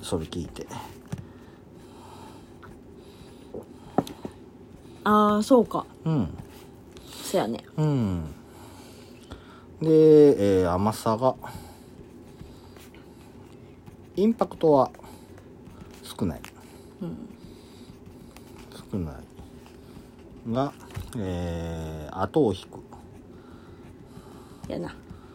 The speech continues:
Speaker 1: 後を引く。もっちゃり感。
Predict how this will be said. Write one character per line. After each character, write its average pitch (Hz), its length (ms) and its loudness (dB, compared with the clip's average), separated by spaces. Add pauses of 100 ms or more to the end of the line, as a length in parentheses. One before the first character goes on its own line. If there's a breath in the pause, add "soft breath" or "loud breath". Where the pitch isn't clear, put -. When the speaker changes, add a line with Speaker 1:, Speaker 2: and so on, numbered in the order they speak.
(480 loud breath)
Speaker 1:
後 110 340 -2
を 87 80 -2
引 - 160 -14 (120)
く。 117 180 -6 (3250 loud breath)
も 90 120 -6
っ 80 60 -10
ち - 100 -12
ゃ 78 40 -12
り 76 60 -12
感。 - 160 -16